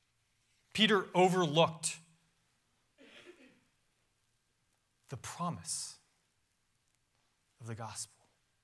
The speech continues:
Peter was so worried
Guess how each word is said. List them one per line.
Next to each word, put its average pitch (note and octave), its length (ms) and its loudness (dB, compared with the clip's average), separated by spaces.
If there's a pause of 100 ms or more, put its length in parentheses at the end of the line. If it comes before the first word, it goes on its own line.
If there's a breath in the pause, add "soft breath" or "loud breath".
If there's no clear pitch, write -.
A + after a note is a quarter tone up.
(600 loud breath)
Peter A3 300 0
was F3 200 0
so A3+ 760 2 (260)
worried D#3 680 4